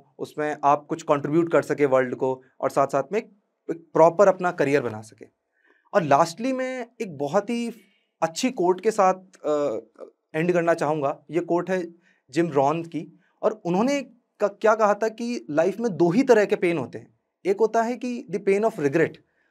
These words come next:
और दूसरा होता है the pain of discipline। और जो पहला प्ले-, पेन होता है डिसिप्लिन वाला, वो आउंसेस में वे करता है और जो रिग्रेट वाला पेन होता है वो टन में वे करता है।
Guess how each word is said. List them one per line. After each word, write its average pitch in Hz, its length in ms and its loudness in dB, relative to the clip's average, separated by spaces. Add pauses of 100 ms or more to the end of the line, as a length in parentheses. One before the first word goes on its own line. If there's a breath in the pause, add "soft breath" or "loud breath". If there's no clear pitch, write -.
और 143 80 -6
दूसरा 185 260 0
होता 220 180 0
है 233 200 -4
the 175 160 -6
pain 196 220 2
of 214 80 0
discipline। 147 500 -4 (720)
और 202 100 0
जो 240 80 -6
पहला 220 340 2
प्ले-, 220 380 0 (280)
पेन 226 180 0
होता 214 260 0
है 208 340 -8 (340 soft breath)
डिसिप्लिन 214 420 -2
वाला, 190 200 2
वो 202 260 -4
आउंसेस 190 420 2
में 220 120 0
वे 190 160 4
करता 175 280 -2
है 170 240 -6
और 170 100 -2
जो 185 100 2
रिग्रेट 170 360 2
वाला 202 200 6
पेन 190 220 0
होता 180 240 -2
है 180 120 -4
वो 202 100 2
टन 185 260 6
में 190 180 0
वे 147 140 2
करता 117 280 -8
है। 120 120 -20